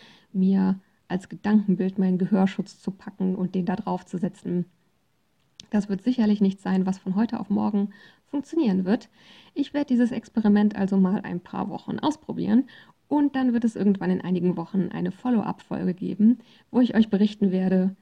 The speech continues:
wie mein aktueller Stand so ist mit dem Kampf gegen mein Selbstoptimierungsohr.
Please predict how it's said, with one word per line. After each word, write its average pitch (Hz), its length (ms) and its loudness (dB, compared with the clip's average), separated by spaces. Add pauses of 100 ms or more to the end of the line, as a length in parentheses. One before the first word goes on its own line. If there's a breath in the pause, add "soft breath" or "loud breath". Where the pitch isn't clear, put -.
(340)
wie 208 260 6
mein 240 220 0
aktueller 196 440 0
Stand 196 340 0
so 180 120 -6
ist - 460 -4
mit 196 300 -2
dem 196 180 -2
Kampf 247 440 -6
gegen 262 380 -4
mein 269 220 -4
Selbstoptimierungsohr. 185 1300 -4